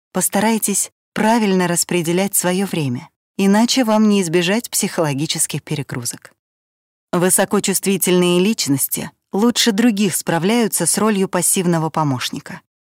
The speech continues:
Им легче удерживать себя от активных действий,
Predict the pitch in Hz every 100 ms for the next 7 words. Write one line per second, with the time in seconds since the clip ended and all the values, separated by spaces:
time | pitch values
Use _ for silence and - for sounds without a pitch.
0 | _ - 226 220 262 - - 208 180 220
1 | 202 196 190 208 196 240 208 190 - 208
2 | 190 185 160 135 - - 107